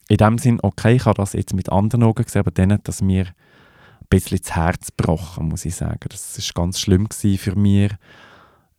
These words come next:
Ja, irgendwie hätte ich mir, glaub, gewünscht, dass Freunde für mich würden einstehen, wenn, wenn jemand von aussen auf mir losgeht. Und sie hat sich eher zurückgezogen und gesagt, hey, das halte ich nicht mehr aus. Mit der jetzigen Sicht kann ich wie sagen, okay, es war für sie so gewesen,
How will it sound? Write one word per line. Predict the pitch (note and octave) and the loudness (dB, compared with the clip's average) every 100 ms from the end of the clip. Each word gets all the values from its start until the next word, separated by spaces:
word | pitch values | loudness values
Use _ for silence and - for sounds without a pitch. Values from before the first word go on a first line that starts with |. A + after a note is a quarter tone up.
| _ _ - | _ _ -2
Ja, | F#2+ F#2+ | 4 6
irgendwie | G#2+ A2 G#2 | 6 4 2
hätte | G2 G#2 | 2 4
ich | |
mir, | G2 G2 | 4 4
glaub, | F#2+ - | 0 2
gewünscht, | F#2+ F#2+ A2 - | 4 4 0 -6
dass | F#2+ - - - | -8 -10 -14 -14
Freunde | - - F#2+ G2+ A2 | -8 0 0 0 -2
für | F#2 | 0
mich | F#2+ G2+ | 2 2
würden | F#2 F#2 - | 0 0 2
einstehen, | A2 C3+ - A2 G#2+ G#2+ | 4 4 2 4 6 6
wenn, | G#2 G#2 G2 | 4 2 2
wenn | G2 | 2
jemand | G2 G2+ - G#2 | 2 0 -4 -4
von | G2 | -2
aussen | F#2+ G2+ - | -2 -4 -4
auf | F#2 | -4
mir | G2 F#2+ | 0 2
losgeht. | F#2 F#2 G2 - G2 F#2+ - - - - | 4 4 2 -2 0 0 -2 -20 -20 -10
Und | - G2+ | -6 -2
sie | - F#2+ | 2 0
hat | - | 0
sich | G2 | 0
eher | F#2 F#2+ G2 | 0 -2 -2
zurückgezogen | - G2 - G2 F2+ | -2 -4 -4 -6 -6
und | - | -6
gesagt, | E2+ - | -6 -2
hey, | F#2 F#2 | 0 0
das | F2 - - - | -2 -8 -12 -6
halte | E2 E2+ - | -4 -2 -2
ich | F2+ | 0
nicht | F2 | 0
mehr | F2 F2 D#2+ | 0 0 -2
aus. | E2 D#2 - - _ _ _ _ _ _ _ _ _ _ _ _ A2+ | -6 -6 -10 -16 _ _ _ _ _ _ _ _ _ _ _ _ 2
Mit | A2 - | 2 4
der | G#2 | 2
jetzigen | - - B2+ | 2 0 0
Sicht | - A#2 | 0 -2
kann | - G#2 | 0 0
ich | G2+ | 2
wie | G2+ | 0
sagen, | G2 G2+ G2 | 0 2 0
okay, | - - G2 | 0 0 0
es | G#2 | 0
war | - | -8
für | - | -10
sie | - F#2+ | -2 -2
so | G2 F#2 | 2 0
gewesen, | - - G2+ G2+ | 0 -4 0 0